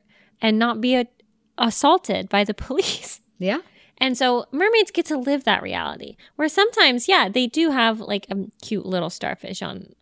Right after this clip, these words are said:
Speaker 1: on their nipple. But a lot of the times they're just topless. They're having a good, nice topless time. And so, um, I would just want, I just wanna say hashtag free the nipple.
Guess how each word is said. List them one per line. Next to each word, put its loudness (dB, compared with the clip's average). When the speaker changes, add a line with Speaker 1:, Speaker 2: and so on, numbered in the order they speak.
Speaker 1:
on -8
their -8
nipple. -8
But 0
a 0
lot 4
of -2
the 0
times -4
they're 0
just -10
topless. -8
They're -10
having -2
a -4
good, 0
nice -2
topless -4
time. -8
And -10
so, 0
um, 2
I 2
would 2
just -4
want, 0
I 2
just -4
wanna -2
say -2
hashtag -2
free 0
the 0
nipple. -4